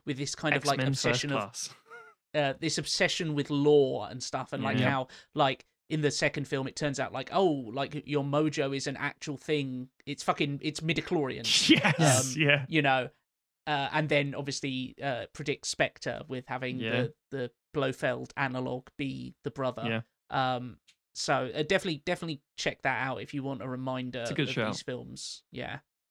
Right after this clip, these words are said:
Speaker 2: The, the last point I'm just gonna really drill down to here is twofold. It is literally the best and worst thing about this movie for me personally.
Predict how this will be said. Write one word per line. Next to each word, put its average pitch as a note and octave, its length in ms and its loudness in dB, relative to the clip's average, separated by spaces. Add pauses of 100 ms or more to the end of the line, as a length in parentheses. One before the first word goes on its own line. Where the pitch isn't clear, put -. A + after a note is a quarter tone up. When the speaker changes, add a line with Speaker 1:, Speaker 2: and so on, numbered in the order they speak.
(140)
Speaker 2:
The, B2 200 2
the C3+ 80 2
last D#3 360 4
point D3 160 4
I'm C3 80 2
just - 80 -6
gonna B2+ 100 -2
really B2+ 160 2
drill B2 240 2
down A2+ 300 0
to G#2+ 160 -6
here A#2 240 -6 (800)
is B2 380 0 (400)
twofold. - 400 -4 (560)
It B2 80 4
is A#2 160 -2
literally A2+ 560 2 (260)
the A#2 60 -4
best G3 560 2 (260)
and D3 320 2
worst C#3 460 4
thing B2+ 180 -4
about B2 240 0
this - 160 -6
movie A#2+ 240 -4
for A#2 100 -10
me A2+ 120 -6
personally. A2+ 520 -16